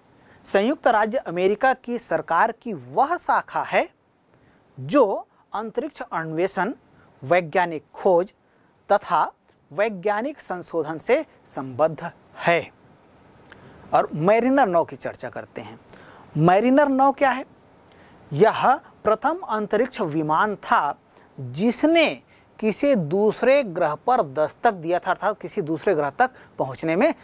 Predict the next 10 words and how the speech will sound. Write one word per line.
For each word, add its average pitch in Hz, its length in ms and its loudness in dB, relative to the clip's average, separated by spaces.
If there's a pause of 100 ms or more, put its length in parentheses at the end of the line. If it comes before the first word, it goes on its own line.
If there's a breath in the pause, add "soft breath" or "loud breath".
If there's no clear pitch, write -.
सफल - 540 -2
रहा 120 300 0
था। - 320 -14 (960 loud breath)
अमेरिका 220 760 4 (240 loud breath)
अंतरिक्ष 214 580 0
यान 180 340 2 (260)
मैरिनर 208 500 0
नौ 170 380 0 (2250)
तीस 320 340 6
मई 196 360 2